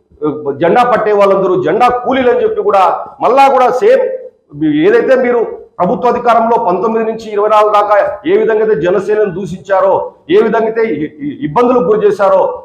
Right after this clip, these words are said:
అదే క్రమంలో రోజా గారు మళ్ళా మాట్లాడుతున్నారు. అమ్మ రోజా, నీకు తెలియజేస్తున్నాం, జనసేన పార్టీలో మీ-, మేము కార్యకర్తలుగా, నాయకులుగా ఉండడానికి గర్వపడుతున్నాం. మీలాగా పార్టీ అధికారంలోకి వస్తానే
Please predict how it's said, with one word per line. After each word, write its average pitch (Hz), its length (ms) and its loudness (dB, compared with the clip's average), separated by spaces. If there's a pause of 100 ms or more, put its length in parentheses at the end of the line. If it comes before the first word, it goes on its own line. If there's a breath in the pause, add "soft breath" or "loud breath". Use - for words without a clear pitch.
అదే 220 220 2
క్రమంలో 226 480 2
రోజా 196 300 2
గారు 185 200 0
మళ్ళా 175 180 0
మాట్లాడుతున్నారు. 147 580 -4 (100)
అమ్మ 185 300 0
రోజా, 214 180 2
నీకు 190 180 0
తెలియజేస్తున్నాం, 196 800 -2 (380)
జనసేన 240 400 2
పార్టీలో 208 1000 0 (180)
మీ-, 175 360 -2
మేము 226 460 0
కార్యకర్తలుగా, 202 600 0
నాయకులుగా 190 480 2
ఉండడానికి 175 640 -2 (320)
గర్వపడుతున్నాం. 196 840 0 (300)
మీలాగా 226 960 2
పార్టీ 226 640 0
అధికారంలోకి 196 640 0
వస్తానే 196 540 2